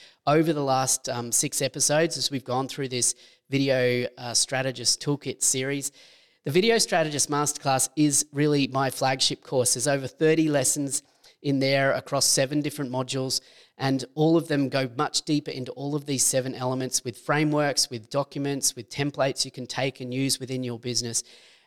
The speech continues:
And I'm really proud of the, of the course. Over a hundred and fifty other video strategists have gone through that course over the last number of years, and it's available for you to check out right now at engagevideomarketing dot com slash V S M. And you can save that one hundred dollars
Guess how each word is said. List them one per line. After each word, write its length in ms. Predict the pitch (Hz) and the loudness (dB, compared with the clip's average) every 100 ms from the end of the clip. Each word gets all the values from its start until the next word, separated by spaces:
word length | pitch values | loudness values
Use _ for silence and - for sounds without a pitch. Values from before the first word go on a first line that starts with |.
| - | -4
And 400 | 139 135 131 - | 0 0 0 0
I'm 100 | 139 | 2
really 200 | 160 160 | 4 4
proud 340 | - 139 135 | 2 2 2
of 120 | 131 135 | 0 -2
the, 160 | 131 | -4
of 80 | 127 | -4
the 80 | 127 | -10
course. 400 | - 151 143 - | -2 0 2 2
Over 180 | 135 127 | 0 -4
a 40 | |
hundred 300 | 120 143 139 | -2 -4 -2
and 100 | 131 | -4
fifty 420 | - 143 - 135 113 | -6 -8 -6 -6 -2
other 240 | 127 131 | 0 0
video 380 | 120 127 123 120 | -2 -2 0 0
strategists 720 | - 127 123 123 123 117 - | 0 -2 -6 -6 -4 -2 -2
have 100 | 120 | -4
gone 240 | 113 113 | -10 -12
through 220 | 110 165 151 | -4 0 2
that 180 | 135 | 2
course 320 | - 139 135 127 | -2 -6 -4 -4
over 120 | 117 | -4
the 80 | 117 | -6
last 300 | 117 117 - | -4 -4 -6
number 220 | 110 110 | -12 -14
of 120 | 107 | -10
years, 280 | 123 123 120 - - _ _ | -6 -4 -6 -12 -20 _ _
and 120 | 120 | -4
it's 120 | 120 | -2
available 380 | 131 131 135 131 | 0 0 0 -2
for 180 | 123 127 | -4 -2
you 120 | 123 | -2
to 60 | 117 | -2
check 240 | - 117 | -2 -2
out 180 | 123 117 | -4 -6
right 180 | 123 117 | -8 -6
now 160 | 120 | -6
at 80 | 113 | -6
engagevideomarketing 1000 | 113 113 117 113 123 117 113 113 110 117 | -8 -6 -8 -8 -8 -8 -6 -8 -10 -14
dot 180 | 113 107 | -14 -16
com 240 | - 120 117 | -10 -6 -2
slash 380 | - 123 - | 0 0 -4
V 280 | 135 127 131 - | -6 -6 -6 -6
S 240 | 120 - - | -4 -2 -2
M. 220 | 143 202 - _ - - - _ - | -2 -2 -6 _ -20 -20 -20 _ -4
And 300 | 127 135 131 | 0 0 0
you 60 | |
can 100 | 135 | -2
save 280 | 127 139 139 | 0 2 0
that 180 | 127 127 | -2 -4
one 200 | 123 123 | -4 -6
hundred 400 | 120 135 120 110 | -6 -8 -8 -12
dollars 340 | 113 117 113 | -12 -8 -8